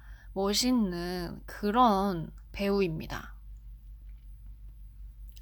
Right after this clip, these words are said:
그래서 그 영화를 두 편을 보면서, 어, 계속 눈이, 저의 눈이 즐거웠습니다.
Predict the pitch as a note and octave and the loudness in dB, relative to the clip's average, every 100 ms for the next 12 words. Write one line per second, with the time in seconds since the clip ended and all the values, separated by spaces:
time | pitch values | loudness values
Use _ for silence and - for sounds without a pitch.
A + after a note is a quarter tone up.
0 | - - - - - - - - - - | -14 -14 -14 -14 -14 -16 -14 -16 -14 -16
1 | - - - - - - - C4+ C#4 C#4 | -16 -16 -16 -16 -14 -8 2 2 6 4
2 | A3 A#3+ A#3 G#3 G#3+ A#3 B3+ C4+ C4+ C4+ | 2 -2 2 4 4 4 6 6 6 6
3 | C4 A#3+ - G#3+ - C#4 C4+ C4 - G#3 | 4 0 0 -4 4 6 6 4 2 0
4 | A3+ A#3+ C4+ G#3 G3 - A3+ - - B3 | 0 2 4 4 2 -6 -8 -8 -2 0
5 | B3 C4 - - - - - - - - | 4 4 4 -6 -14 -14 -16 -14 -6 -2
6 | G3 A3 A3+ A3+ A#3 F3+ F#3 - G#3 G3 | 2 4 6 8 8 6 0 -8 0 2
7 | F#3 F3+ G#3+ A#3 A#3+ G#3+ F#3 F3 - - | 2 4 4 6 6 6 4 0 -8 -10
8 | - G#3 G3 G3 F#3 G3+ - - - - | -2 2 4 4 0 -2 -8 -10 -12 -12
9 | - | -14